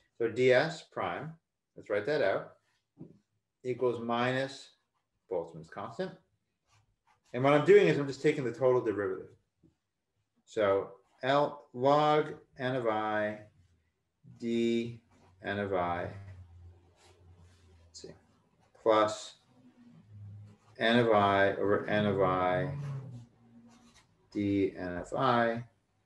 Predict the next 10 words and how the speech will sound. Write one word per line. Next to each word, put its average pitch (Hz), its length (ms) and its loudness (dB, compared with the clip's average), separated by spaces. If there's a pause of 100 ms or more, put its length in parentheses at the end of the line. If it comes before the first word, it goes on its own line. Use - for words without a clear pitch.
(1300)
minus 98 460 2
log 101 680 4
of 92 120 -2
N 92 280 -4
total, 139 880 4 (1700)
D 107 420 0
N 101 240 -4
of 98 140 -8
I, 123 680 -2 (1600)
minus 101 420 -6